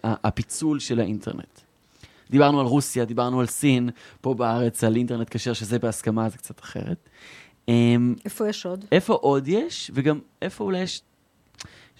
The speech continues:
Speaker 1: שינויים קטנים של האינטרנט שאנחנו אולי לא שמים לב אליהם, כמו נגיד האטה של אתרים מסוימים ולא ממש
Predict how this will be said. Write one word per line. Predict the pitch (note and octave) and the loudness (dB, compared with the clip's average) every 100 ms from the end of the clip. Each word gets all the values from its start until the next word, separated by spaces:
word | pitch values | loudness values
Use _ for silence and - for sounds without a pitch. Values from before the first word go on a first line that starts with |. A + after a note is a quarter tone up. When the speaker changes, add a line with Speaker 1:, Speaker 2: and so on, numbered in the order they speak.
| - | -8
Speaker 1:
שינויים | - E3 D#3+ E3+ | -2 4 4 4
קטנים | - D#3+ D#3+ F3 | 4 2 4 2
של | D#3+ C#3+ | 2 2
האינטרנט | A#2+ C3 B2+ A#2+ A#2 | 2 0 0 2 0
שאנחנו | - G#2+ A#2 | 0 0 4
אולי | A#2+ | 4
לא | A#2 | 4
שמים | - A2 A#2+ A#2 | 0 -2 0 2
לב | D3 | 4
אליהם, | C#3+ A2 G#2+ - | 4 2 -2 -8
כמו | A2+ A2 | -6 -4
נגיד | G#2 G#2 G#2 - | -4 -6 -10 -6
האטה | A#2+ - - E3 A2 _ _ | -4 -4 -6 -4 -6 _ _
של | - A2+ | -4 -2
אתרים | A2+ A2 A2 | 0 0 0
מסוימים | A2 - A2 A2 | -2 -2 -2 0
ולא | A2 A2+ | -2 -2
ממש | A2+ A2+ - | -2 -4 -8